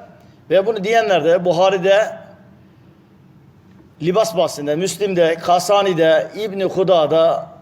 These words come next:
ve İbn-i Nüceym'de geçiyor ve daha bir daha, bir, birçok daha kaynak var. Buradaki kaynaklara göre organ bir, e, canlı kişiden de ölü kişiden de alınıp nakledilmesi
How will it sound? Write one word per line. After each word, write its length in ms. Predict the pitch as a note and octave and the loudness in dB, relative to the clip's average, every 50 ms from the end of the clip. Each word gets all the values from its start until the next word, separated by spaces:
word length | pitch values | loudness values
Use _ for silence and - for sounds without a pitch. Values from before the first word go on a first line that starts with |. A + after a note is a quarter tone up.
| - - _ _ _ - C#3+ | -20 -20 _ _ _ -6 0
ve 240 | E3+ G3+ G#3 G#3 G#3 F#3+ | 0 2 2 0 -4 -6
İbn-i 720 | G#3+ A3 A3+ G#3+ A3 G#3 A3 A3+ A3 A3 G#3+ G#3 G3+ F#3+ | -8 -8 -8 -8 -8 -6 -4 -2 -2 0 0 -2 -2 -4
Nüceym'de 680 | F#3+ G3 D#3+ E3+ G#3 G3+ F#3+ F#3 D#3+ F3+ G#3 B3 B3+ - - - - - D#3 | -4 -4 0 0 2 2 2 0 2 2 2 2 0 -2 -6 -10 -16 -18 -8
geçiyor 500 | D#3 F#3+ G#3 F#3+ - - F#3 G#3+ A#3 A3 | 0 2 2 2 2 0 2 2 2 2
ve 80 | G3+ G3+ | 2 2
daha 180 | A3 G#3 G3 | 2 0 0
bir 100 | G3+ A3 | -2 0
daha, 360 | G#3 G#3+ G3 E3+ F3 F3+ F3+ F3+ | 0 0 0 0 -4 -8 -10 -10
bir, 220 | G#3+ F3+ F3 E3+ | -12 -12 -12 -16
birçok 320 | A3 G3+ - G#3 F3 - | -12 -4 -2 -2 -2 0
daha 140 | - F3 G#3+ | 0 0 0
kaynak 380 | A3 - G3 G3+ G#3 G#3 E3+ - | 0 2 0 0 2 0 -2 -2
var. 140 | C#3+ B2 - - - - - - - - - _ - _ _ _ - | -4 -6 -6 -8 -20 -20 -20 -20 -20 -20 -20 _ -20 _ _ _ 0
Buradaki 380 | B3 B3+ A#3+ G#3+ F#3+ D#3 D#3+ | 0 2 2 0 0 0 -2
kaynaklara 560 | D#3 - G3+ G#3+ A3 G#3+ F3 E3 D#3+ D3 C#3 | -2 0 0 2 2 0 0 0 0 0 0
göre 340 | C3 B2+ D3 F3 A3 A#3+ G#3 - | 0 0 0 0 0 0 -2 0
organ 440 | - G#3 G3 E3+ D3 D3 C#3+ C#3 C3+ - - - - - - | 2 2 2 2 0 -4 -6 -6 -8 -14 -18 -20 -20 -20 -20
bir, 300 | - D#3 G#3 A3 F3+ D3 | -18 -14 -12 -12 -10 -4
e, 540 | D#3+ D#3+ D#3 D3+ D3+ D3+ D3+ D3 D3 D3 C3+ | -2 -2 0 0 0 -2 -2 -2 -4 -4 -4
canlı 320 | A#2 D3 E3+ F3+ G#3 A3 | -2 0 0 0 0 -4
kişiden 460 | - - F#3 D3+ C#3 C3+ D3 C#3 B2+ B2 | -6 -6 -8 -10 -6 -4 -4 -4 -2 -4
de 100 | C3 - | -6 -4
ölü 220 | - G3 G#3 G#3 | -4 -4 -4 -4
kişiden 340 | G#3 - - - D#3 C#3+ C3+ | -6 -8 -6 -6 -6 -4 -4
de 60 | C#3+ | -4
alınıp 360 | - F#3 F#3 F3 D#3 C3+ C#3+ | -2 -2 -2 -2 -2 -4 -4
nakledilmesi 760 | F#3+ G3 D#3+ D3+ D3+ C#3+ B2+ C3 C3 C3+ B2+ - G3 A#3+ A#3+ | -4 -4 -2 -2 -4 -4 -4 -8 -10 -10 -8 -8 -8 -10 -10